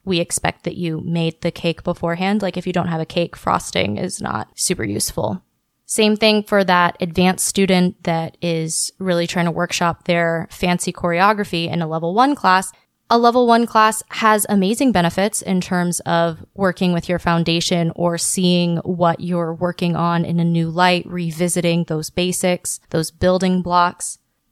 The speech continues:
But they may not be getting the most out of that. So in both of those cases, I would recommend that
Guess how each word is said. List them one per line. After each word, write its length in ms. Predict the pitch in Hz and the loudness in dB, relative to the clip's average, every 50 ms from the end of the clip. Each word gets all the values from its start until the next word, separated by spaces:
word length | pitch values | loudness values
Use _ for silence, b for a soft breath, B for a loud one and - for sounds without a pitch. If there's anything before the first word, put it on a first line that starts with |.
| _ - | _ 0
But 160 | 202 202 202 143 | 0 0 0 0
they 460 | 185 190 180 202 214 214 220 220 220 | -6 -4 2 4 6 6 6 6 6
may 240 | 208 208 202 208 220 | 6 6 6 6 6
not 240 | 220 220 214 - - | 6 4 4 2 2
be 100 | 214 202 | 0 0
getting 380 | - 196 190 196 190 185 185 | 2 2 2 4 2 2 2
the 120 | 165 180 175 | 2 2 2
most 540 | 180 180 180 180 175 170 175 - - - - - | 4 4 4 4 4 4 2 -2 -6 -6 -2 2
out 220 | 170 170 175 170 | 2 2 2 2
of 180 | 170 160 165 160 | -2 -4 -4 -4
that. 460 | 170 165 165 170 - - - - - _ | -2 0 0 0 -2 -4 -10 -16 -14 _
So 340 | - - - 190 180 180 175 | -4 -2 2 4 4 2 2
in 200 | - 185 190 175 | 2 2 2 4
both 320 | - 202 220 254 247 - | 4 4 4 4 4 2
of 160 | 262 254 220 | 0 0 0
those 300 | 202 202 190 185 180 - | 0 0 0 0 -2 -4
cases, 440 | - 175 170 175 - - 226 214 202 | -6 -6 -6 -4 -4 -4 -4 -4 -2
I 160 | - - 185 | -2 -2 -2
would 180 | 180 175 170 175 | -2 -2 -2 0
recommend 640 | 175 165 - - 180 175 170 165 165 165 165 165 - | -2 -2 0 0 -2 0 0 2 2 0 0 0 0
that 260 | - 165 165 - - | -2 -2 -2 -4 -8